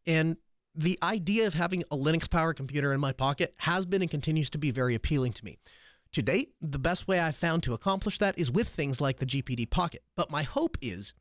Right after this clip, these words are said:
as things like Plasma Mobile continue to take off and continue to, this has gained traction and, and, and is improving way faster than I ever thought possible. Way faster than I ever thought it would. If you would have asked me two years ago,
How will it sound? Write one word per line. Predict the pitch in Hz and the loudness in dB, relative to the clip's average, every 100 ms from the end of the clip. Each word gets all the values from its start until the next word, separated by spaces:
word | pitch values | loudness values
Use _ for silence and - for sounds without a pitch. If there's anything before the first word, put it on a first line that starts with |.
| _ _ _ _ _ _ _ | _ _ _ _ _ _ _
as | 175 180 - | -2 -2 -2
things | 214 240 233 | 0 2 2
like | 220 - | 0 -2
Plasma | 180 180 160 156 | -2 0 0 2
Mobile | 160 139 | 2 0
continue | 127 151 - 185 | -4 -2 2 0
to | 190 - | 0 0
take | 160 151 | -2 0
off | 139 120 | -2 -2
and | - 135 | -6 -4
continue | 143 156 196 | -4 0 0
to, | 175 151 - - - 160 - | 0 -6 -10 -14 -14 -18 -12
this | 170 180 294 - | -2 0 0 -2
has | 214 | -2
gained | 170 196 196 | 0 0 0
traction | - 143 143 - 185 - - _ _ | 0 -2 0 -2 -2 -4 -18 _ _
and, | 170 170 156 143 - - | 2 2 2 -2 -10 -4
and, | 160 151 139 - _ - | 0 2 0 -6 _ -2
and | 156 151 | -2 0
is | 175 135 | 0 0
improving | 131 196 196 208 196 - _ - | -2 0 0 0 -4 -12 _ -10
way | 143 165 233 | -2 2 2
faster | 190 180 156 165 | 2 -2 0 -2
than | 147 139 | 0 2
I | 139 | 2
ever | 135 131 | 2 0
thought | 123 113 | -2 -4
possible. | - 95 - - _ _ | 0 -2 -2 -8 _ _
Way | 151 190 262 | 4 4 2
faster | - 202 - 160 | 0 -2 -2 -2
than | 156 | 0
I | 156 | 2
ever | 147 147 | 2 0
thought | 156 123 - | -2 -4 -4
it | 147 | 0
would. | 143 123 | 0 0
If | 160 - | -2 2
you | 226 | 2
would | |
have | 262 | 4
asked | 214 190 | 0 0
me | 180 | -2
two | - | 2
years | 196 180 156 | 2 2 0
ago, | 127 78 | -4 -6